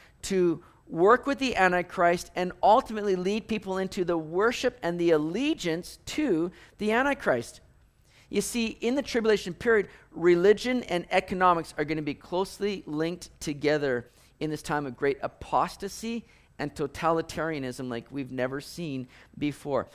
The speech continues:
Notice there in chapter thirteen, verse sixteen. Key passage here. Verse sixteen says,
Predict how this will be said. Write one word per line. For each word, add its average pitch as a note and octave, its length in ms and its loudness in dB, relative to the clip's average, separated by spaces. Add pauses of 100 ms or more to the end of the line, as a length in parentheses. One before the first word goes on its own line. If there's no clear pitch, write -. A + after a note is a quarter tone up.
(100)
Notice G3+ 360 0
there F#3 180 6
in E3+ 400 -6
chapter E3+ 380 2
thirteen, F3 420 -4
verse C3+ 180 -6
sixteen. - 520 -12 (580)
Key F#3 160 -4
passage E3+ 420 -4
here. A#2+ 220 -6 (1200)
Verse F3 180 0
sixteen G3 340 -4
says, E3 260 -2